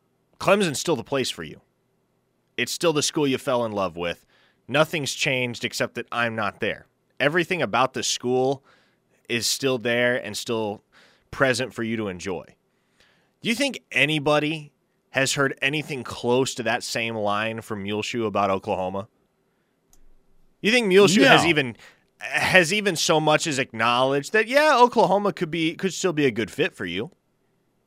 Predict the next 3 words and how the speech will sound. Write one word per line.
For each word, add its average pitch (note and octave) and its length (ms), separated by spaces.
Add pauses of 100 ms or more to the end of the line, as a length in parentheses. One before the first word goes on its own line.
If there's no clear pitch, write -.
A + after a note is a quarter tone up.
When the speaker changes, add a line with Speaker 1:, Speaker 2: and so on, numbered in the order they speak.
(120)
Speaker 1:
Absolutely G3+ 640
not. F#2 240 (2000)
And B3+ 200